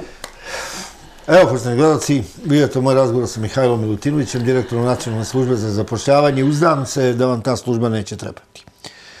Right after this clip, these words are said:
E, to je ono što vam ovako najiskrenije želim, iz prostog razloga što,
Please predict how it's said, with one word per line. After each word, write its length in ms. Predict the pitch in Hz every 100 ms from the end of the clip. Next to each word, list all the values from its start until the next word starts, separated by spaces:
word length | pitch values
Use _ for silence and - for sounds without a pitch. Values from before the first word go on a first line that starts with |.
| - - - - _
E, 320 | 127 127 127 120
to 160 | 143 139
je 80 |
ono 140 | 127 123
što 180 | - 135
vam 640 | 127 120 123 120 113 104 _ _ -
ovako 440 | 135 123 127 139
najiskrenije 640 | 131 135 117 135 127 131 123
želim, 320 | 123 156 151
iz 140 | 139
prostog 320 | - 147 135 123
razloga 400 | 135 135 139 127
što, 480 | - 135 131 117